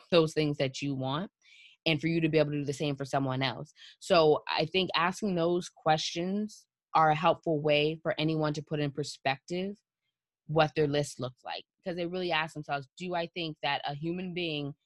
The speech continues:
with these qualities altogether exists? And do I think that that person is someone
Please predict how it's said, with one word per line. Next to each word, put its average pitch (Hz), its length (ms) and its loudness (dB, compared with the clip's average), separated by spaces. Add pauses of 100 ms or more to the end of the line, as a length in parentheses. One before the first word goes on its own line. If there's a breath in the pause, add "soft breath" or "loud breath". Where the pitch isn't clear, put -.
(160)
with 143 200 -2
these 165 260 -2
qualities 143 720 -2
altogether 135 640 -2
exists? 135 560 -10 (320)
And 151 120 -2
do 156 140 0
I 160 100 2
think 156 260 -8
that 143 160 -4
that 135 180 -2
person 143 320 -8
is 135 100 -14
someone 135 460 -8